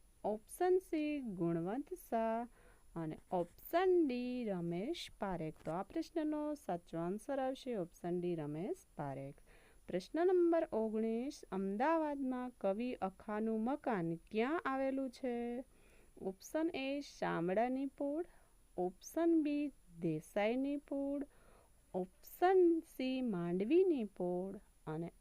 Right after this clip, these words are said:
ઓપ્શન ડી ઢાળની પોળ. તો આ પ્રશ્નનો સાચો આન્સર આવશે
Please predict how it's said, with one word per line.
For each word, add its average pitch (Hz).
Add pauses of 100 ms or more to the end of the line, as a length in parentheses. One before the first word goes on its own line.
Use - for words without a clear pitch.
ઓપ્શન 311
ડી 214
ઢાળની 180 (440)
પોળ. 196 (680)
તો 165 (120)
આ 233
પ્રશ્નનો 311
સાચો 196
આન્સર 247
આવશે 202